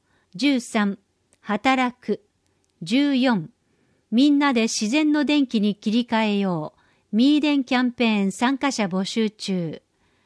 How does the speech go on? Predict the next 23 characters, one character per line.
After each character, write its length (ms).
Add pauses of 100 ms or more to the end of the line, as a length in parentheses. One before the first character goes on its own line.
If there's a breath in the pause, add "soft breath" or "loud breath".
(300)
十 320
五、 280 (440)
ス 220
マ 140
ホ 160
で 120
広 280
が 140
る 120
便 260
利 120
な 140
暮 220
ら 80
し。 300 (760)
十 300
六、 460 (380)
東 240
京 300
ロ 160
ン 100
ド 140
ン、 160